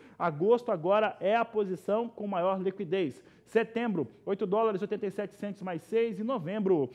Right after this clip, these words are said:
oito dólares e noventa e nove centes mais dois. São os negócios que temos agora com soja na Bolsa de Chicago. Agricultura B R trazendo destaque aqui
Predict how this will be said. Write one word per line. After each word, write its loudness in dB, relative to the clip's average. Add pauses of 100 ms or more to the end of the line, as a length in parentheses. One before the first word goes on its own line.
(160)
oito 0
dólares 4
e -6
noventa -2
e 0
nove -2
centes -6
mais -2
dois. 4 (200)
São -6
os -6
negócios -4
que -16
temos -6
agora 0 (240)
com -4
soja 2 (220)
na -2
Bolsa 0
de -8
Chicago. -2
Agricultura -4
B -2
R -4
trazendo -12
destaque -8
aqui -10